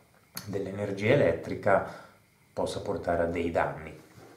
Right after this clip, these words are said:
soprattutto per quanto riguarda la scheda madre, dei dati, mm, disco fisso, insomma sapete cose che possono capitare. Non succede, però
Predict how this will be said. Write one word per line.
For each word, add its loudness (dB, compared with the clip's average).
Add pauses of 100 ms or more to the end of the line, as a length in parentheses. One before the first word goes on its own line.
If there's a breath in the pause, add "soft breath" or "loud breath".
(200)
soprattutto -8
per -4
quanto -6
riguarda 2
la -2
scheda -2
madre, 0
dei -4
dati, 6 (1800 loud breath)
mm, -10
disco -6
fisso, -4
insomma -8
sapete -8
cose 4
che -8
possono -4
capitare. -2
Non 0
succede, 0
però 2